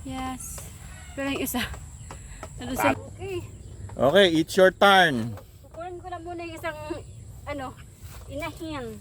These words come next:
Speaker 2: Sige, palakuan, Megan.
Speaker 1: Saglit lang. Saglit lang. Kukunin ko lang.
Speaker 2: <laughs>
Speaker 1: Ay.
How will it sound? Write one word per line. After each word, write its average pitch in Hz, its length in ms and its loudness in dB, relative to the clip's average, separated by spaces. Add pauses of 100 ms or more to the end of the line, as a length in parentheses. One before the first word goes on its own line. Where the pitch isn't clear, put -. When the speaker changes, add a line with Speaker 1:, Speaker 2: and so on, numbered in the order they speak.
(520)
Speaker 2:
Sige, 127 400 4 (100)
palakuan, 135 360 0
Megan. 131 420 0
Speaker 1:
Saglit - 320 -10
lang. 339 200 -2 (1400)
Saglit 427 320 -10
lang. 392 220 -4 (1120)
Kukunin 403 340 -2
ko 392 120 -10
lang. 330 180 -4 (960)
Speaker 2:
<laughs> - 480 0
Speaker 1:
Ay. 392 100 -6